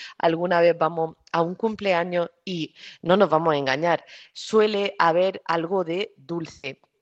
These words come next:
E incluso en centros educativos, incluso en <laughs> centros sanitarios, eh, nos encontramos con que se ofrece dulce a los niños. Y aquí, mm, yo apelaría a la regla de Julio Basulto, no ofrecer,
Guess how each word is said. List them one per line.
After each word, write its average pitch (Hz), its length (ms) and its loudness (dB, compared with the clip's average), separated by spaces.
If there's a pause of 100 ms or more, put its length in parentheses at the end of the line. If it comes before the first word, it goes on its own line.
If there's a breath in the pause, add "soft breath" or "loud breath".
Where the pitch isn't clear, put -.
(120)
E 190 60 0
incluso 240 500 0
en 185 180 -2
centros 226 480 2
educativos, 165 840 -2
incluso 170 680 -2 (460 loud breath)
en 180 460 4
<laughs> 226 400 4
centros - 80 -2
sanitarios, 185 840 0 (400 loud breath)
eh, 165 140 -2
nos 160 200 0
encontramos 156 640 -4
con 214 320 -2
que 190 160 -4
se - 180 -4
ofrece 196 420 -2
dulce 202 500 -4
a 147 120 -2
los 135 160 -8
niños. 139 340 -10 (400 loud breath)
Y - 380 0 (140)
aquí, 220 360 0
mm, 196 460 -8 (120)
yo 226 120 4
apelaría 185 500 2
a 160 140 0
la 160 140 -2
regla - 360 -6
de 156 80 -2
Julio 185 400 -6
Basulto, 269 640 -6
no 202 300 -2
ofrecer, 214 640 -4